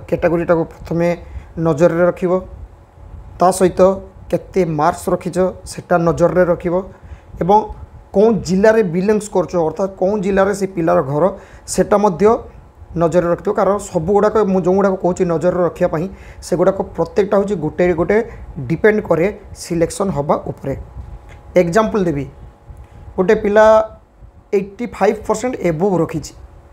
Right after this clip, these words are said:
ମୁଁ କହୁଛି ଏଇଟି ଫାଇଭ୍ ପରସେଣ୍ଟ above, ଏଇଟି ସିକ୍ସ, ଏଇଟି ସେଭେନ୍, ନାଇଣ୍ଟି, ନାଇଣ୍ଟି ୱାନ୍, ନାଇଣ୍ଟି ଥ୍ରୀ, ନାଇଣ୍ଟି ଫୋର୍, ଏମିତି ସେ mark ରଖିଥିବ, ଏତିକି percentage। ସେ ପିଲା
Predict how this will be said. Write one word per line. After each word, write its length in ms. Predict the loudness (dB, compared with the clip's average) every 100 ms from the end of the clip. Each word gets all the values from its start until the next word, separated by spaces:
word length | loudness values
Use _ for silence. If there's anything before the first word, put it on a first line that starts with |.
| -20 -20 -20 -20 -14 -4
ମୁଁ 60 | 2
କହୁଛି 260 | 2 0 -10 -18 -2
ଏଇଟି 240 | -2 0 -6
ଫାଇଭ୍ 240 | 0 0
ପରସେଣ୍ଟ 340 | 2 0 -2 -2 -10 -18 -20 -6 2
above, 340 | 4 4 -2 -8 -20 -20 -20 _ -20 -20 -20 -18 -18 -2
ଏଇଟି 180 | 0 0
ସିକ୍ସ, 240 | -2 -2 -2
ଏଇଟି 160 | -2
ସେଭେନ୍, 280 | 0 2 2
ନାଇଣ୍ଟି, 280 | 0 -2 -2 -2
ନାଇଣ୍ଟି 240 | -2 0
ୱାନ୍, 140 | 0 0
ନାଇଣ୍ଟି 220 | -4 -6
ଥ୍ରୀ, 160 | -6 -4
ନାଇଣ୍ଟି 220 | -6 -8
ଫୋର୍, 200 | -8 -6 -6
ଏମିତି 220 | -6 -4
ସେ 160 | -2 -2 -2 -12 -16 -6
mark 240 | -2 0 -2
ରଖିଥିବ, 300 | -8 -6 -6
ଏତିକି 260 | -6 -4 -4
percentage। 520 | -2 -4 -6 -4 -6 -10 -18 -20 -20 -20 -20 -18 -18 -18
ସେ 160 | 0 0
ପିଲା 320 | 4 4 6